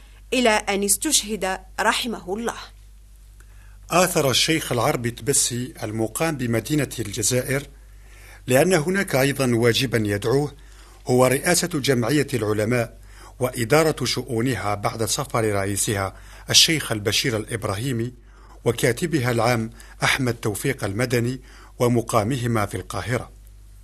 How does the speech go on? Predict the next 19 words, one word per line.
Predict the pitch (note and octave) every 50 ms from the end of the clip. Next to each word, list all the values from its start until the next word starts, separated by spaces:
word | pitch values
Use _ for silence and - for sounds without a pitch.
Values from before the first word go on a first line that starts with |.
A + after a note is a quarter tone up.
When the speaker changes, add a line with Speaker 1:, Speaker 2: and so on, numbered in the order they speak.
| - - - - - - - - - - - - - - - -
Speaker 2:
بالإضافة | D#3+ - C3 - D3 B2+ C3 F3 F3 F#3+ F#3 - F3+
إلى | D3+ C3 A#2+ A#2
ذلك، | A2 C3 D3 B2 B2+ D3+ - - - - - - - - - - - - - D#3
القيام | B2 A2+ A2+ - C3+ C3+ D#3+ F3 F#3+ F3+
بتثقيف | D#3+ D3+ C#3+ C#3+ C3+ B2+ B2+ - - F3+ F3+ - - D3
الجماهير | A#2+ A2 - B2 A#2+ A#2+ A2+ G2+ G2+ D#3 D3+ C3+ B2
في | - - A2
العاصمة | G2+ G2 G#2 G#2+ - - D#3+ D3 C3+ B2 A#2 - A#2
والمدن | G#2 G#2+ G#2 G2 F#2+ A#2+ C3+ A#2+ B2 A2+ G#2+
الأخرى | F#2+ - - C#3 - - G#2+ G#2 G#2 G2+ - - - - - - -
في | - - C3 B2 - C#3 C3+
أنحاء | G2+ - - - C#3+ C#3+ C#3+ C3
الشمال | - - - A#2+ A2 A#2+ C3+ B2+
الجزائري | A#2 G#2+ G2 G#2+ G2+ - - G2+ A2 A#2 B2 D3 D#3 - - - - - - - - - - - - -
وتوجيههم | B2 A#2+ B2 C3 A#2 A2+ A2 - F3+ F3 D3+ D#3 C3 A#2 C#3+ C#3+ D3 C#3 - - - - - - - -
في | - B2 B2
دروس | A2+ A#2+ A#2+ C3 D3 D3 - - C#3+
الوعظ | B2 A#2+ A2+ G#2 A#2+ C3 B2 B2+ A2 A#2
والإرشاد | A2 G#2+ G2+ G2+ G#2 G#2 G#2 - - B2+ A2+ G#2 G2 -